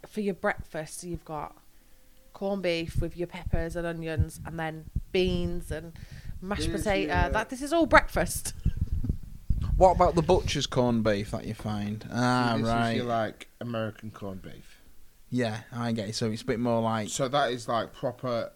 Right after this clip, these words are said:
Speaker 2: like, yeah. Do you know what I mean? So
Speaker 3: Mm-hmm.
Speaker 2: it's a bit, s-, it's a similar, I think, process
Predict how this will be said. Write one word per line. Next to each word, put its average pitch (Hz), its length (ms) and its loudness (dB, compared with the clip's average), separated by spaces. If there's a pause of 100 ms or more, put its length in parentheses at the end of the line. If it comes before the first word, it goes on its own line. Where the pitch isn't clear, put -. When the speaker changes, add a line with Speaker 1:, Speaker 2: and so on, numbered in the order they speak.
(120)
Speaker 2:
like, 95 480 -6 (1400)
yeah. 92 120 -16 (440)
Do 110 80 -10
you 123 60 -4
know 117 120 -2
what 117 80 -6
I 117 60 -4
mean? 117 160 -6 (160)
So 175 60 4
Speaker 3:
Mm-hmm. 190 100 6
Speaker 2:
it's 190 100 2
a 110 60 -6
bit, 113 160 -4
s-, - 400 -14
it's - 200 -10
a 104 40 -14
similar, 113 360 -8
I 98 40 -8
think, - 320 -12
process 107 560 -12